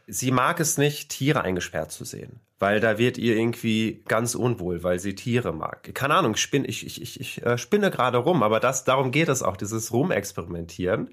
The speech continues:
und sich zu fragen, was, um was geht es gerade wirklich? Und es kann zum Beispiel sein, dass es vielleicht auch um sowas geht wie, sie hat eine blöde Erfahrung gemacht im Zoo mal als Kind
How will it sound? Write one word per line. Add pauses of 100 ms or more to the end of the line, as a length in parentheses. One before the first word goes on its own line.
(300)
und
sich
zu
fragen, (440)
was,
um
was
geht
es
gerade
wirklich?
Und
es
kann
zum
Beispiel
sein,
dass
es
vielleicht
auch
um
sowas
geht
wie, (300)
sie
hat
eine
blöde
Erfahrung
gemacht
im
Zoo
mal
als
Kind